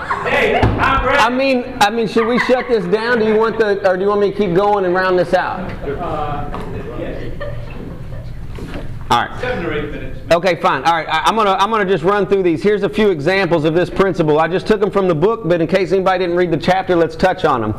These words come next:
Speaker 2: Imperfect design, the challenge. If you argue for intelligent design, then you're gonna have to deal with the problem of imperfect design. Now, as a reminder, what, what's something we wanna do here?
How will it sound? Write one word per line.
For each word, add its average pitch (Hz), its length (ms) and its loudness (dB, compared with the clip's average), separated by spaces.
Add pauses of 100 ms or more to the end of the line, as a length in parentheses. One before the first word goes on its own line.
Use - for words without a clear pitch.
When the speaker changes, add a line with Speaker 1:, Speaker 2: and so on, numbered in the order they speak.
(360)
Speaker 2:
Imperfect 208 540 2
design, 175 460 2
the 139 80 2
challenge. 160 520 2
If 143 100 2
you 214 160 4
argue 208 340 2
for 196 160 2
intelligent 180 480 2
design, 190 440 2
then 180 100 4
you're 175 140 4
gonna 180 180 2
have 185 220 0
to 170 80 2
deal 185 260 2
with 180 120 -2
the 170 80 2
problem 185 440 0
of 156 160 -2
imperfect 185 540 2
design. 156 520 0 (680)
Now, 147 240 4
as 139 80 -2
a 139 60 0
reminder, 160 520 2 (400)
what, 190 300 2
what's 190 220 2
something 202 280 2
we 190 120 4
wanna 190 220 0
do 202 160 2
here? - 480 -2